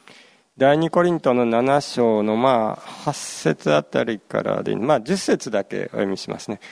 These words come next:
まあ、これは、あの、パウロが書いた、この第一の手紙によって、あの、ね、教会に悲しみを与えたことについての、ことについてですけども、まあ、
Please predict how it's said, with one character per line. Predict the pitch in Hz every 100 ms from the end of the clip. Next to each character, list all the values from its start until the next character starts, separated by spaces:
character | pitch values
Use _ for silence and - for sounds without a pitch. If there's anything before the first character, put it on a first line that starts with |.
| -
ま | 185
あ、 | 180
こ | 240
れ | 254
は、 | 269 208
あ |
の、 | 190 185 180 175 -
パ | 240
ウ |
ロ | 226 180
が | 139
書 | 156
い | 147
た、 | 135 120 113 -
こ | 127
の | 120 117 117
第 | 170 180
一 | 170
の | 143
手 | 139 135
紙 | 131 127
に | 127 123
よ | 120
っ |
て、 | 113 - 170 - - - - _
あ | - 120
の、 | 117 113 110 107 107 104 101 98 - - -
ね、 | 139 120 113 _ _ - - _ _ _ -
教 | 160
会 | 156 151
に | 147
悲 | 170 170
し | -
み | 165
を | 156
与 | 151 170
え |
た | 151
こ | 143
と | 139 135
に | 127
つ | - 139
い | 127
て | -
の、 | 175 143 104 - - _ _ _ _ _ _ _ _
こ | - 120
と | 127
に | 117
つ | -
い | 123
て | 101
で | 95
す | -
け | 98
ど | 98
も、 | 113 107 - -
ま | 135 127 113 _
あ、 | _